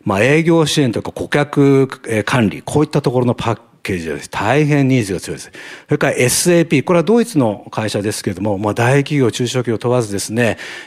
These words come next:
えー、世界最大の統合パッケージですね。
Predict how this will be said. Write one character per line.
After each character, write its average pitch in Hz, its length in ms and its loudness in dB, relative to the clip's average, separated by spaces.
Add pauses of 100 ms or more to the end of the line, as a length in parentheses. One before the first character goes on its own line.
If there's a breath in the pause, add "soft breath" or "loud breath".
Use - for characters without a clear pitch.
え 110 280 2
ー、 - 20 0
世 165 160 0
界 135 220 2
最 135 260 2
大 131 180 4
の 127 80 4
統 170 280 2
合 180 220 4
パ 175 160 -2
ッ - 100 -6
ケ - 100 -2
ー 190 40 0
ジ - 60 -8
で 85 60 -8
す - 100 -6
ね。 120 180 0